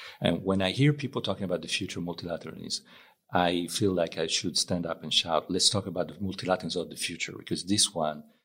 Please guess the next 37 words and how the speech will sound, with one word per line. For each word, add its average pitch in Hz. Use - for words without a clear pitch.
is 78
basically 78
become 78
very 117
hard 147
to 147
use 131
or 92
unusable. -
It's -
your -
choice. -
So 123
my 113
question 131
to 98
you 87
is, 80
do 104
you 101
have 98
views 95
on -
how 127
an 113
organization 82
like 76
ours, -
the 92
U 87
N 82
today, 85
can 104
become 120
a 82
leading 123
force -